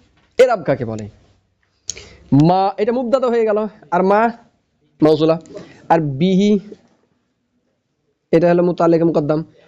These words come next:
ইয়াখতালিফু আখিরুল মু'রাবি, এটা হলো ফাইল কার? ইখতালিফু। ঠিক না? এই মা ইসমে মাউসুল, এর দ্বারা উদ্দেশ্য হলো হরফ আর হারাকাত। তাহলে আল এরাব মা,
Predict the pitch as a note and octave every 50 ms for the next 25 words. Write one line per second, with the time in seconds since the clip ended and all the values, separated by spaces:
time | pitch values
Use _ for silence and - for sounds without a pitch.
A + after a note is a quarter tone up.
0 | _ _ _ _ _ - B2 B2+ D3 G3 B3 A#3 - - - A3+ A#3 A3+ A3+ F3
1 | G#3 G#3+ G#3+ - - - F3+ G3+ A3 G#3+ G#3 G3 F3 - G#3+ G#3+ G3 F3 D3+ F#3+
2 | A#3+ C4+ C4+ C4 A#3+ A3 G3 F3+ F#3 F#3+ F#3 F#3+ F3+ E3+ D#3+ E3 F#3 F#3+ E3 E3
3 | D#3+ D3 - _ _ _ _ _ _ _ _ _ _ _ _ _ - F3 F3 F#3
4 | G3 F3+ - F#3+ F3+ F3 E3+ - F#3+ F#3 F3+ E3+ - F#3+ E3+ D#3+ D3+ C#3+ - -
5 | - A#3 C4 D4+ D#4 - - - _ _ _ _ _ _ _ _ _ _ - C#4
6 | C#4+ B3 G3 F#3 F#3 A3+ A#3 G3 G3 A3+ - - _ _ _ - A3 F#3+ B3 C4
7 | A#3+ - A3 G#3+ A3 - - - G#3+ G#3 G3 - - - F#3+ F3+ F#3+ - G#3 G3+
8 | A3 A#3+ C4+ C#4+ - - - - - E3 F3+ G#3 G#3 G#3 - F3 F3+ G3+ A#3+ C4
9 | B3 - - D3 C#3+ C#3+ C#3 D#3 D#3 - - _ - - _ _ _ _ _ _
10 | _ _ _ _ _ _ _ _ _ _ _ _ _ _ _ _ _ _ _ _
11 | _ _ _ - - _ _ - D#3+ E3+ F3+ F#3+ G#3 A3 A#3 C4 C4+ C4+ G#3+ G3+
12 | G#3+ G#3+ G#3+ - A3 A#3 A3 F3+